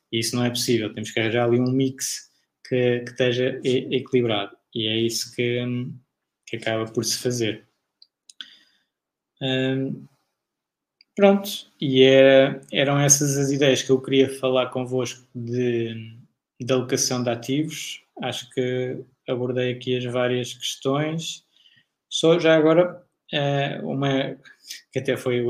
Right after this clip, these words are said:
a imagem do, do, do post sobre a alocação de ativos com um prato com comida.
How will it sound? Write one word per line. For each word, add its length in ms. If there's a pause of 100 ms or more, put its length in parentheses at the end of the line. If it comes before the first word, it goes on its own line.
(100)
a 40
imagem 540
do, 340 (960)
do, 560
do 140
post 460
sobre 260
a 40
alocação 440
de 60
ativos 400
com 340
um 60
prato 420
com 160
comida. 500